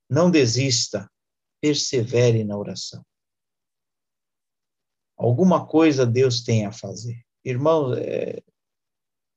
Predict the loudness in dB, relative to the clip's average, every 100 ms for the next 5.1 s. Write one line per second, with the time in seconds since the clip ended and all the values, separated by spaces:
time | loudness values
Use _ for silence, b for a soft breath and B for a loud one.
0 | _ _ _ _ _ -14 -12 -8 0 2
1 | 2 2 4 4 4 0 0 0 2 2
2 | -2 -4 -4 -12 _ 0 2 4 4 4
3 | 2 -2 -8 -14 -18 -12 -10 -2 0 2
4 | 4 4 2 0 0 2 2 -2 -6 -14
5 | -18